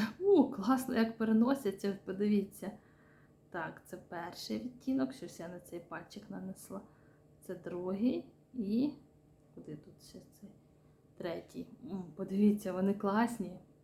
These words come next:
Клас. Тіні також шістдесят дев'ять, здається, гривень. Так, як вони тут переносяться, так. Так і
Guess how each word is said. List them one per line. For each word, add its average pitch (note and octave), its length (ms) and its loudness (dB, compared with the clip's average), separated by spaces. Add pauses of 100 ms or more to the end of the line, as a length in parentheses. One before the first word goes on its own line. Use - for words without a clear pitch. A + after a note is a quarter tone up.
(1160)
Клас. E3 340 -4
Тіні A#3+ 320 6
також G#3 380 4
шістдесят G3 800 -2
дев'ять, F3 340 -8 (400)
здається, F3+ 420 -6
гривень. E3+ 640 -4 (600)
Так, F3+ 260 -14
як G3 300 -2
вони F3+ 200 -4
тут F3 240 -8
переносяться, F3+ 880 -6
так. A#3 540 -2 (880)
Так G#3+ 480 -4
і G#3 80 -8